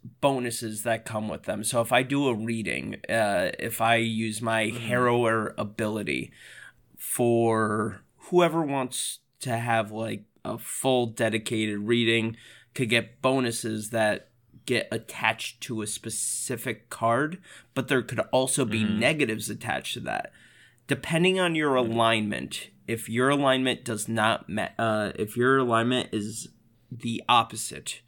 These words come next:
Speaker 1: to whatever the card is.
Speaker 2: Opposite, like, up and down, or left or right?
Speaker 1: Uh, as in
Speaker 2: Or both?
Speaker 1: So,
Speaker 2: Lawful to
Speaker 1: like,
Speaker 2: e-,
Speaker 1: lawful,
Speaker 2: evil?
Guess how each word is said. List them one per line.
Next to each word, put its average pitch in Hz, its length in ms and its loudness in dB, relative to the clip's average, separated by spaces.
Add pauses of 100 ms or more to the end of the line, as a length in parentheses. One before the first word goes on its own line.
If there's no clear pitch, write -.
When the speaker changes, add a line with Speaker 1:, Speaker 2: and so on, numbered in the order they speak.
(220)
Speaker 1:
to 127 120 -8
whatever 110 380 -2
the 101 140 -4
card 110 680 -2
is. 117 580 -4 (320)
Speaker 2:
Opposite, 113 520 -8
like, 95 260 -6
up 104 140 -14
and 95 140 -8
down, 147 380 -4
or 98 100 -6
left 98 300 -8
or 90 80 -6
right? 85 440 -12
Speaker 1:
Uh, 117 400 0 (120)
as 120 200 -2
in 117 420 0
Speaker 2:
Or 95 100 -4
both? 87 580 -6 (800)
Speaker 1:
So, 151 260 2
Speaker 2:
Lawful 107 420 0
to 92 380 -6 (160)
Speaker 1:
like, 135 480 -2
Speaker 2:
e-, 117 160 -8
Speaker 1:
lawful, 160 600 2
Speaker 2:
evil? 208 300 -14